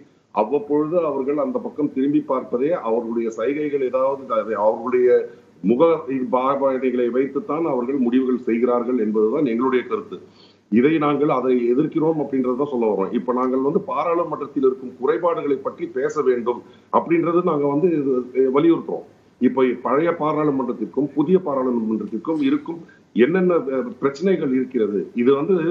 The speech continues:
ஒரு எதிர்க்கட்சியாக இது ஒரு பாதுகாப்பு, அஹ், அம்சம் அப்படின்றது எந்த அளவுக்கு இருக்கு. அதே போல வந்து பாராளுமன்ற உறுப்பினர்கள் அங்கே வந்து அவர்களுடைய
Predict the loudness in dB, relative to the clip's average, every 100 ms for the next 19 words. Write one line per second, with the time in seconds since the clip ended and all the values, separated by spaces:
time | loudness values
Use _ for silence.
0 | -2 -2 -4 -6 -2 0 0 -4 -4 0
1 | 0 2 2 2 -2 -6 -20 _ 0 2
2 | 2 2 0 0 2 0 0 0 2 2
3 | 0 -2 -4 0 2 0 2 -2 0 -2
4 | 0 0 2 2 2 2 2 0 2 0
5 | -2 -10 -2 -2 -2 -18 -14 0 2 2
6 | 0 0 0 0 4 4 4 -4 -16 -16
7 | -4 -2 2 0 0 0 0 0 0 0
8 | 0 0 -2 -2 -2 0 0 0 0 0
9 | 2